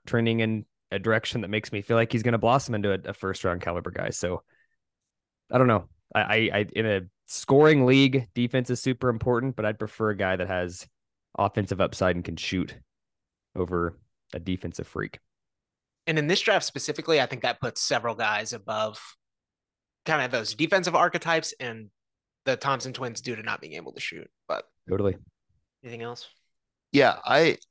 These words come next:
Speaker 3: I wanna touch on kind of the ten to sixteen, eighteen range real quick.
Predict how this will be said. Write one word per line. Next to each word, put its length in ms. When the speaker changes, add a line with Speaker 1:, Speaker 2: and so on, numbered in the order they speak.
Speaker 3:
I 80
wanna 300
touch 520
on 320
kind 240
of 80
the 180
ten 840
to 140
sixteen, 600
eighteen 360
range 260
real 100
quick. 340